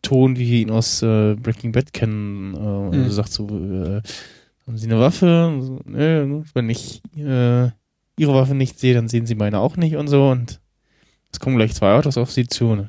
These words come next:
Speaker 1: ich so, „Hm, okay.“ Und dann, ja, steigt der da auch direkt gleich aus.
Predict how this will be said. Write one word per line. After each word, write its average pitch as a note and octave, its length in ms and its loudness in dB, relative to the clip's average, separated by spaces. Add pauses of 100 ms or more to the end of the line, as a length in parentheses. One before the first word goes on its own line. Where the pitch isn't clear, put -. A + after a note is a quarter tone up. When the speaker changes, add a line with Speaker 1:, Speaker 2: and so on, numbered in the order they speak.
Speaker 1:
ich - 80 -20
so, - 120 -18
„Hm, B2+ 220 -6
okay.“ C3+ 300 -2
Und A#2 60 0
dann, G2+ 220 -6 (1300)
ja, G#2+ 200 -2
steigt G#2 360 -2
der A2+ 80 6
da G#2+ 160 6
auch E2+ 120 -2 (140)
direkt A2 320 0
gleich G#2+ 280 2
aus. A2 340 0